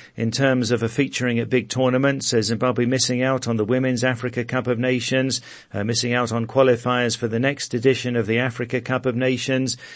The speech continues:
missing out on the upcoming African Nations Championship, the chan, uh, plus regional tournaments, youth tournaments too, and the caf Champions League for men and for women.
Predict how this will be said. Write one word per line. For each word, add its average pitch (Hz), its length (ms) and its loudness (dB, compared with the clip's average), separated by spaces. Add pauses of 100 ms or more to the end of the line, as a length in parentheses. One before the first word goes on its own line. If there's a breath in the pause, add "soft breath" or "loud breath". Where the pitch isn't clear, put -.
(140)
missing 139 280 2
out 139 200 0
on 131 120 -2
the 135 100 4
upcoming 131 480 0
African 131 480 0
Nations 127 460 0
Championship, 143 640 0
the 117 100 0
chan, 143 580 2 (320 loud breath)
uh, 120 180 2
plus 143 340 0
regional 156 560 2
tournaments, 143 640 2
youth 165 300 0
tournaments 117 600 0
too, 127 340 4 (340 loud breath)
and 113 200 -2
the 110 80 -2
caf 117 260 -2
Champions 113 500 -2
League 113 280 0
for 110 160 -4
men 113 320 0
and 113 420 -2
for - 180 -4
women. 110 540 0